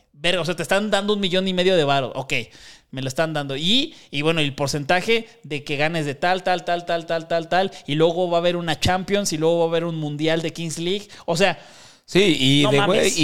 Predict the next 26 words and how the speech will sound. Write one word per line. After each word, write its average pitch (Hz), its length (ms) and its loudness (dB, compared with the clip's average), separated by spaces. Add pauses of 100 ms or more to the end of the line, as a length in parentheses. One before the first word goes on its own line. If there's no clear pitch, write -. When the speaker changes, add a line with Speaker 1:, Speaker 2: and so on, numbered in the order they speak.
Speaker 2:
y 139 40 2
sí, 180 300 0
van 135 240 0
a 143 60 2
ser 151 220 2
tu 151 100 0
uniforme, 151 540 2
y 143 60 2
entonces 127 320 -2
el 120 140 0
patrocinador, 120 800 2
güey, 143 360 4
ah, 113 480 0
yo 117 160 -2
quiero 120 460 0 (120)
Speaker 1:
Claro. 147 360 -2
Speaker 2:
estar 120 160 4
acá, 113 320 0
güey, 139 200 0
porque 95 360 -6
bla, 95 340 -4
bla, 92 220 -8
o 87 80 -10
sea, 92 160 -4
todo, 143 340 2
güey. 90 260 -2